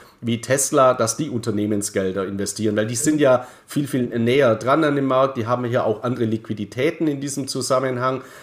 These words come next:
beziehungsweise andere, ähm, Organisationsstrukturen, dass da mal der Chef sagt, äh,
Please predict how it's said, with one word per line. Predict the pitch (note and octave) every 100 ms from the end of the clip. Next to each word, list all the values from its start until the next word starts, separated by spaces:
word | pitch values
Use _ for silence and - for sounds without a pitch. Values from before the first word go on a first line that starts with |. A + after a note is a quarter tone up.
| -
beziehungsweise | B2 A#2 C3+ C3 B2 A#2+ A#2+ A2+
andere, | A2+ C3+ B2 A2+
ähm, | G2 G#2+ G#2+ G2+ G#2
Organisationsstrukturen, | - G#2+ A#2+ G#2+ G#2 F#2 G#2+ D3 F3+ - A2+ - A#2 C3
dass | A#2 A2
da | A2
mal | G#2+
der | G#2
Chef | - B2
sagt, | - A#2 B2 B2+
äh, | A2 G#2+